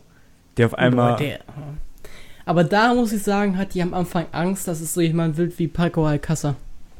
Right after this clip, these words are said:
Speaker 1: Was meinst du?
Speaker 2: Dass er halt ein, dass er halt einschlägt
Speaker 1: Mhm.
Speaker 2: und, ähm, dann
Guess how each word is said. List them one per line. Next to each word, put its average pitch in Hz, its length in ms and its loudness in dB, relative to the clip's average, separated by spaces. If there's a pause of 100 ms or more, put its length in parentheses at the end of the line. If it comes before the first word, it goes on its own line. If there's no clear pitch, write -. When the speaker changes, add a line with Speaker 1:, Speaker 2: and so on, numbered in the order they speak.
(340)
Speaker 1:
Was - 160 -6
meinst 117 260 2
du? 170 40 2
Speaker 2:
Dass 160 120 4
er 175 180 8
halt 170 220 6
ein, 180 440 0
dass 170 180 0
er 175 140 4
halt 170 340 2
einschlägt 226 800 2 (220)
Speaker 1:
Mhm. 127 280 4 (320)
Speaker 2:
und, 180 420 4
ähm, 165 520 2 (380)
dann 175 380 4